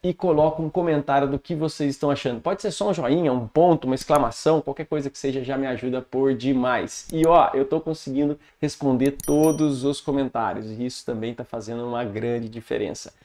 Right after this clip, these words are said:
E vamos lá voltar pro vídeo. Olha só, pessoal, como é que ficou esta parte aqui. Nós temos toda essa área de suporte, nós temos aqui o brim de suporte, que também faz uma diferença muito grande na hora de vocês, é, poderem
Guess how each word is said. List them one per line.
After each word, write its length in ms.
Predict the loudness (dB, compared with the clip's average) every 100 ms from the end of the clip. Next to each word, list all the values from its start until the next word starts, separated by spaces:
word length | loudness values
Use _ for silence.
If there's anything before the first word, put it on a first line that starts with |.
| _
E 120 | 2 2
vamos 300 | 4 2 2
lá 120 | 0
voltar 280 | 0 -2 -2
pro 160 | -2
vídeo. 340 | -2 -2 -6 -14 _ 4
Olha 260 | 6 6
só, 260 | 2 -2 -2
pessoal, 480 | -4 -4 2 4 2
como 280 | 0 0
é 80 | 0
que 140 | -2 -10
ficou 640 | -8 -8 0 2 2 -4 -2
esta 600 | 2 2 0 -6 -6 -6
parte 680 | -2 2 2 2 -4 -8 -6
aqui. 480 | -6 -6 -8 -14 -8
Nós 320 | -2 -2 -2
temos 760 | -4 -2 0 -4 -12 -14 -14 -18 _ _ _
toda 300 | 6 8 8
essa 260 | 6 2 2
área 280 | 4 2 0
de 80 | -4
suporte, 720 | -10 -10 -4 4 4 4 -2
nós 180 | -2
temos 260 | 0 0 0
aqui 200 | -2 -2
o 60 | -4
brim 400 | 2 2 2 0
de 80 |
suporte, 560 | -4 -6 -2 2 2 0
que 60 | -8
também 260 | -4 -4
faz 260 | -2 -4 -2
uma 120 | -4
diferença 500 | -4 -8 -8 -8 -8
muito 560 | -4 0 0 0 -2 -2
grande 420 | 0 2 0 0
na 140 | 0
hora 180 | 2 0
de 120 | -2
vocês, 640 | -6 -6 -4 -4 -4 -10 _ _ _
é, 180 | 0 2
poderem 720 | 4 4 6 6 6 4 -2